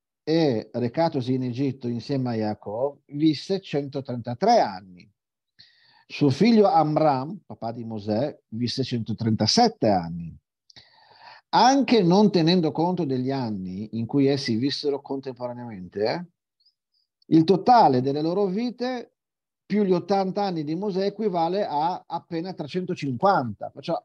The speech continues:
facendo anche questo calcolo, si arriva soltanto a trecentocinquanta. Ciò conformerebbe, confermerebbe l'opinione di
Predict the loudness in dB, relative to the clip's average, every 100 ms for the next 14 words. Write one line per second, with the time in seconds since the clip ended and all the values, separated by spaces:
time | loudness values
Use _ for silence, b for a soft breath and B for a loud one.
0 | _ _ _ _ -4 -2 0 0 0 0
1 | 0 4 6 4 2 -4 -4 -6 -8 _
2 | _ _ _ _ _ _ _ -4 0 0
3 | 0 -2 2 2 2 0 -4 -4 -6 -10
4 | -10 -6 -6 -6 -8 -12 -12 -16 _ _
5 | _ _ _ _ _ _ -4 2 2 4
6 | 2 4 2 4 2 2 2 0 -4 -6
7 | -2 0 2 0 0 -2 -2 -2 -4 -4
8 | -6 -6 -6 -6 -6 2 2 2